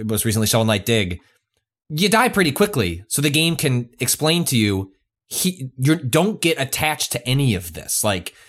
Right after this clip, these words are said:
you are going, you are going to run into, uh, like, arbitrary or, uh, knowledge-based ceilings, and then you're gonna go back to the start,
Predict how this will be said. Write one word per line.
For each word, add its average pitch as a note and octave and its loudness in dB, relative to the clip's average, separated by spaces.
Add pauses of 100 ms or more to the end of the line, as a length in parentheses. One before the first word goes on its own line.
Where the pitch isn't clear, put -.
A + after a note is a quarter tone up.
(120)
you C#3+ 2
are D3+ 4
going, C3+ 2
you G#2+ 0
are G2 -2
going B2 2
to D3+ -2
run D3 2
into, C3+ 2
uh, A2+ 4 (380)
like, G#2 -2
arbitrary B2 2
or, G#2 2 (120)
uh, G#2 0
knowledge-based A2 2
ceilings, G#2 0 (280)
and A2+ 0
then A#2+ 2
you're B2+ 4
gonna B2 2
go A#2 2
back A2+ 0
to D3 -2
the D3+ -4
start, A#2 0